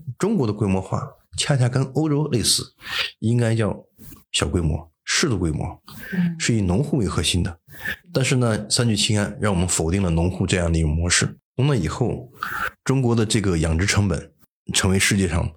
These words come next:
Speaker 1: 最高的国家之一。
Speaker 2: 但奶源少的时候，我们的产能还是会越来越少，不是吗？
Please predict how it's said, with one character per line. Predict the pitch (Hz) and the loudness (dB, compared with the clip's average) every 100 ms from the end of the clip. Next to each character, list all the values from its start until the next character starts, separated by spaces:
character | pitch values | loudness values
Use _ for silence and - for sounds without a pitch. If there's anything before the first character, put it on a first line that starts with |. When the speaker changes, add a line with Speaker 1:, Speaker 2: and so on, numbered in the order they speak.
| _ | _
Speaker 1:
最 | - 107 | 0 0
高 | 117 104 | 2 2
的 | 90 - - - | 0 -2 -10 -4
国 | 85 | 0
家 | 80 | 0
之 | 78 80 | 0 0
一。 | 76 - | -2 -2
Speaker 2:
但 | 247 233 | 0 2
奶 | 180 | 2
源 | 143 135 185 | 0 0 2
少 | 320 254 143 | 2 2 0
的 | 147 | 0
时 | - | 0
候， | 147 151 127 - - - - _ | 0 0 0 -4 -10 -12 -12 _
我 | 180 | 0
们 | 170 240 | 2 2
的 | 262 | 2
产 | - 175 139 147 | 0 0 -2 -2
能 | 127 180 | -2 0
还 | 190 143 | 0 0
是 | 156 175 | 2 2
会 | 175 160 | 0 2
越 | 160 | 0
来 | 92 | 0
越 | 90 | 0
少， | - - - | 0 0 0
不 | |
是 | 156 - | 0 0
吗？ | - | 0